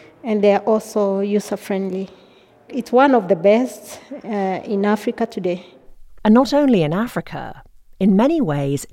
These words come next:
Speaker 2: dart is the model of transportation needed all over the world. I know, it's a bus.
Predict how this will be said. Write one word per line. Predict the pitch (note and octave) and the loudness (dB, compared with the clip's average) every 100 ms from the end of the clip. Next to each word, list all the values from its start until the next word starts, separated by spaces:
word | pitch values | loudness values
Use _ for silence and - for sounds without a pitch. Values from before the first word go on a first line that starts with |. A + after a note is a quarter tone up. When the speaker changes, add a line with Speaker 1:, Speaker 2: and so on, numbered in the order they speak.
| - | -2
Speaker 2:
dart | D#3+ G#3 A#3 | 2 2 0
is | B3+ | -2
the | B3+ | 2
model | F#3 E3 | 2 4
of | D#3 | 2
transportation | - D3+ C#3 D3+ - C#3 C3+ C#3 | 0 -6 -6 -6 -6 -6 -6 -4
needed | C#3 C#3+ D3+ - - | -2 -2 -2 -4 -4
all | D#3 F3+ | 0 2
over | C3 B2+ | 0 -4
the | C3 | -6
world. | C#3+ F#3+ D3 B2 - - - - - - - - - - - - | 0 2 2 0 -6 -10 -12 -16 -20 -20 -20 -20 -20 -20 -20 -6
I | - | 0
know, | D3+ B2+ C#3+ - - - - - - - | 0 0 -6 -10 -12 -16 -18 -18 -18 -8
it's | D3+ | -4
a | C#3 | -4
bus. | - - - - - | -2 -4 -4 -8 -10